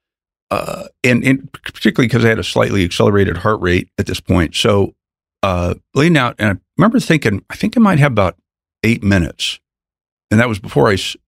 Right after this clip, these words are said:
staunched the blood, maybe eight minutes, the blood flow, uh, coming out and, uh, was able to slow that down. I thought, "Okay, maybe I bought myself another couple,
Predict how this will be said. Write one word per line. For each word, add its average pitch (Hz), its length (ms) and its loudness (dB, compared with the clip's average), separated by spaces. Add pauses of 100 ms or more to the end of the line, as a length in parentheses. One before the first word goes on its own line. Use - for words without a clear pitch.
staunched - 460 0
the - 100 -6
blood, 98 480 0 (220)
maybe 120 440 2
eight 92 200 0
minutes, 92 380 -2 (500)
the 104 60 0
blood 113 220 2
flow, 90 280 0 (120)
uh, 87 280 0 (640)
coming 117 240 6
out 98 280 -2
and, 101 280 2
uh, 95 180 2
was 104 140 2
able 123 300 0
to - 200 -8
slow 113 220 2
that 107 140 2
down. 104 140 2
I 101 60 2
thought, 101 140 -2
"Okay, 110 260 2
maybe 110 280 2
I 98 40 0
bought 104 200 -4
myself 101 360 -2
another 92 260 0
couple, 92 440 -2